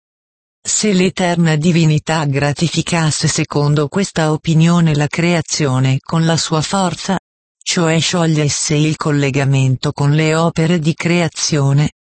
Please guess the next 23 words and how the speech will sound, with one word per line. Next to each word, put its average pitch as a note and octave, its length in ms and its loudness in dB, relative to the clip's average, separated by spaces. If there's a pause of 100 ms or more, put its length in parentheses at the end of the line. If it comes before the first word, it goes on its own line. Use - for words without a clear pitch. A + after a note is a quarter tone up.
(160)
così F3 380 0
come D#3 320 0
l'uomo D#3 480 2
se E3+ 200 0
l'immagina, F3 760 2 (400)
allora F3 580 0
all'improvviso D3+ 1080 2
non D#3+ 180 4
vi D#3 140 4
sarebbe D3+ 640 0
più D3 180 0
nulla. B2 580 2 (440)
Perché F3 420 -2
se - 180 -2
la F#3+ 140 0
forza - 540 -4
che D#3+ 160 -2
tutto - 440 -4
mantiene, D3+ 760 2 (380)
viene F3+ 460 2
ritirata E3 840 0
dalla C3 280 0
creatura, F#3+ 800 -2